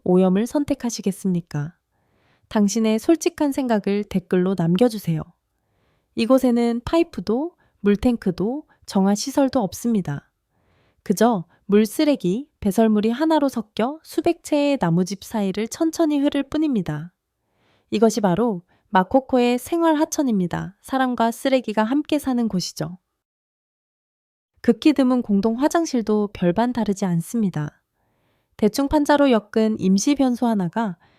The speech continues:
열 가구 넘게 함께 쓰는 경우가 많습니다. 수십 명의 사람들이 한 구멍을 함께 쓰는 것입니다. 악취는 코를 찌르고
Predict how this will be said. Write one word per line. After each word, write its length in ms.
열 180
가구 240
넘게 520
함께 360
쓰는 320
경우가 400
많습니다. 800
수십 280
명의 300
사람들이 760
한 320
구멍을 460
함께 420
쓰는 320
것입니다. 680
악취는 580
코를 300
찌르고 580